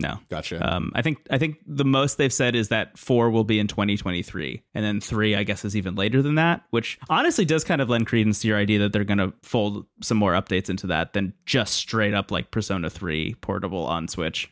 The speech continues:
Speaker 2: At least from the footage, and maybe I just forgot about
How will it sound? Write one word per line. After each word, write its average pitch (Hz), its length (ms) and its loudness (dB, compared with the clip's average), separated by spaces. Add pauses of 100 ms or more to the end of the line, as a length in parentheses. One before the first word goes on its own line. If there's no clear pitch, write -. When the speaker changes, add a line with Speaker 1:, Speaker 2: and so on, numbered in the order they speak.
Speaker 2:
At 147 140 2
least 202 220 2
from 220 100 2
the 175 140 4
footage, 139 500 2 (140)
and 127 80 0
maybe 139 240 4
I 123 40 2
just - 440 -4
forgot 104 500 0
about 104 520 -2